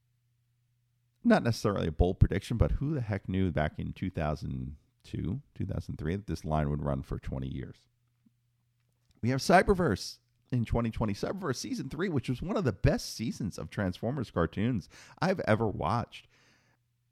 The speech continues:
It was just so good. And the toy line itself, too. I mean, I've picked up a few of the figures. Uh, we've met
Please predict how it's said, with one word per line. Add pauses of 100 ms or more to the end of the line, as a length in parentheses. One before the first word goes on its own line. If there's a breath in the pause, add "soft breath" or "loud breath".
(120)
It
was
just
so
good. (1500 soft breath)
And
the
toy
line
itself,
too.
I
mean,
I've
picked
up
a
few
of
the
figures. (100)
Uh,
we've
met